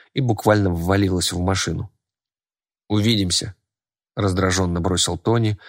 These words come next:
и направился к своему лендроверу. Внутри творился беспредел, анархия.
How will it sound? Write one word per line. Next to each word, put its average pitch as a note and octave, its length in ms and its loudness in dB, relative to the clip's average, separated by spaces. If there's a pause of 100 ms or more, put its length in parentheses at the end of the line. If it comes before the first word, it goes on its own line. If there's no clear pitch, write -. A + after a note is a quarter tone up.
(160)
и B2+ 80 -4
направился G#2+ 600 4
к - 60 -4
своему F2+ 420 0
лендроверу. F2 640 -2 (640)
Внутри G#2+ 440 2
творился F#2+ 520 0
беспредел, E2+ 800 -4
анархия. F#2 800 -2